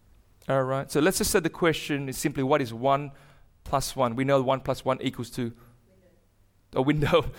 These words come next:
<laughs> equals to two, right? They all, they were all asked to reply three. So the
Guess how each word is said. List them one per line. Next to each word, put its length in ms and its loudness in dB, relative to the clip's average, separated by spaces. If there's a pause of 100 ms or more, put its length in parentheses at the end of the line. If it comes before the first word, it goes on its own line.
(220)
<laughs> 280 -2
equals 180 -2
to 80 -4
two, 320 4
right? 260 0 (540)
They 60 6
all, 280 8 (400)
they 100 2
were 60 8
all 420 6 (140)
asked 540 4
to 120 0
reply 680 2 (320)
three. 440 0 (1400)
So 140 -4
the 240 2